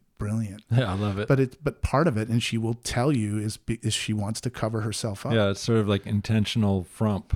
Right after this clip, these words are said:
Speaker 2: you know. It's like,
Speaker 1: Yeah.
Speaker 2: like, "I'm not gonna let you see what's, you know, what's going on because you're a creep." And, uh,
Speaker 1: Yeah, at age ten, friends of her father would be, like,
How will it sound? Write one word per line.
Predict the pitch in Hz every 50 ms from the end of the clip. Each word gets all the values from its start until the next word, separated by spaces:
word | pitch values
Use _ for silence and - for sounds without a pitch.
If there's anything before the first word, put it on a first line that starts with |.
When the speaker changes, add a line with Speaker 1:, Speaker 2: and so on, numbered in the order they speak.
| - -
Speaker 2:
you | 107 104
know. | 101 98 98 95 98
It's | 95 - -
like, | 95 214 170 113
Speaker 1:
Yeah. | 110 110
Speaker 2:
like, | 95 87 - - - 95
"I'm | 95 92 98 95
not | 98 98 95 - -
gonna | - 95 92
let | 95 98 - 98
you | 90
see | - - 110 101 95
what's, | 101 98 95 - - - - - - - - _ _ _ -
you | 117 104
know, | 98 101 98 90 80 - - - -
what's | 107 107 - - -
going | - 110 104 104 104
on | 110 113 113 110
because | 104 104 - - 110 107 104 98 92 90 98 110
you're | 107 104
a |
creep." | - - - 139 117 - - - - - -
And, | 135 120 104 98 98 101 98
uh, | 101 101
Speaker 1:
Yeah, | 98 101 120 -
at | 104 107 - - - -
age | 123 120 120 117 -
ten, | - - 123 113 110 117 123 120
friends | 107 - - - - - 120 113 113 110 110
of | 113 104
her | 104 104
father | - - 107 98 98 104 113 113
would | 107 110 107 107
be, | 110 110
like, | 104 107 104 104 104 -